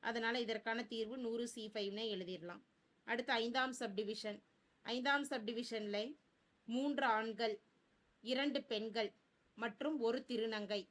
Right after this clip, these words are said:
ஆகியோர்களை ஐந்து ஆண்கள், இரண்டு பெண்கள் மற்றும் இரண்டு திருநங்கைகளில் இருந்து எத்தனை வழிகளில் தேர்ந்தெடுக்கலாம் என கொடுக்கப்பட்டுள்ளது.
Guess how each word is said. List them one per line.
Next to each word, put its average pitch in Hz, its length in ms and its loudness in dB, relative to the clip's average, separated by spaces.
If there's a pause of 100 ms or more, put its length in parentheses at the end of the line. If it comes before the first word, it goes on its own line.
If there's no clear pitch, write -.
(540)
ஆகியோர்களை 233 840 2 (580)
ஐந்து 294 480 2 (160)
ஆண்கள், 226 380 2 (460)
இரண்டு 285 440 4
பெண்கள் 233 480 0 (280)
மற்றும் 226 480 -2
இரண்டு 247 360 0 (100)
திருநங்கைகளில் 247 840 -2
இருந்து 214 280 -2
எத்தனை 240 380 -2
வழிகளில் 214 500 0
தேர்ந்தெடுக்கலாம் 196 800 -2
என 196 200 -4
கொடுக்கப்பட்டுள்ளது. 175 960 -6